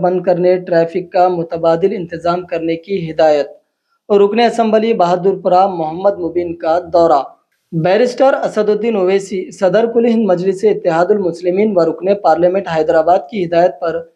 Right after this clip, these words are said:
जनाब मोहम्मद मुबीन, रुकने असम्बली बहादुरपुरा ने आज ताड़बन नई रोड पर बॉक्स ड्रेन के कामों का मुआयना किया।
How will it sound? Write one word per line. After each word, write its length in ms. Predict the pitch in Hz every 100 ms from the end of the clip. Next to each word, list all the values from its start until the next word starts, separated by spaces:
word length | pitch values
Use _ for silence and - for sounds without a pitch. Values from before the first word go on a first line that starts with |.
| _ _ _ _
जनाब 400 | 175 185 202 247
मोहम्मद 400 | 220 196 208 233 202
मुबीन, 360 | 180 196 185
रुकने 280 | 180 175 208
असम्बली 460 | 202 180 180 180 202 170
बहादुरपुरा 680 | 156 165 202 202 196 185
ने 200 | 185 170 170
आज 340 | 170 170 160 165 _ _ _ -
ताड़बन 400 | 190 202 202 233
नई 280 | 220 196 214
रोड 200 | 202 208 202
पर 160 | 185 185
बॉक्स 360 | 170 170 196 254
ड्रेन 360 | 196 180 180 180
के 140 | 190 190
कामों 340 | 170 165 175
का 200 | 170 170
मुआयना 400 | 185 160 156 165
किया। 280 | 175 180 147